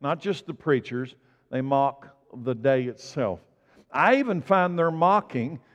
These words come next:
in fact, I'm gonna read to you and explain why. I find the current modern day mocking, and I'm gonna give you two instances,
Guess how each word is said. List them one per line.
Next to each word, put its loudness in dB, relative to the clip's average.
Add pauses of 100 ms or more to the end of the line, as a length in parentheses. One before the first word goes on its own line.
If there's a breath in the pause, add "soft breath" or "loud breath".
in -10
fact, 2 (140 loud breath)
I'm -2
gonna 2
read 2
to -8
you 0
and -2
explain -6
why. 2 (340 soft breath)
I 2
find 0
the -4
current -4
modern 2
day 4
mocking, -2
and -4
I'm -2
gonna -2
give -8
you -2
two -6
instances, -8